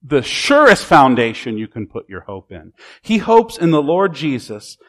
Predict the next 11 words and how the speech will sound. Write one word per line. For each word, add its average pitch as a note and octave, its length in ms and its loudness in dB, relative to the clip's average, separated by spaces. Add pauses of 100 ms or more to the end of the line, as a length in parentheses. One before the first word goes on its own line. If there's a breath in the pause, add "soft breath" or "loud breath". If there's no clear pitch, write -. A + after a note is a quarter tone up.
(260 soft breath)
that G2 160 -8
he E3+ 200 -8
can C3 240 -4
send E3+ 420 0
Timothy C3 600 -2
on A#2+ 180 -4
a A#2+ 80 -2
round C#3+ 460 2
trip - 320 -6
to E3 80 -10
Philippi B2 880 -4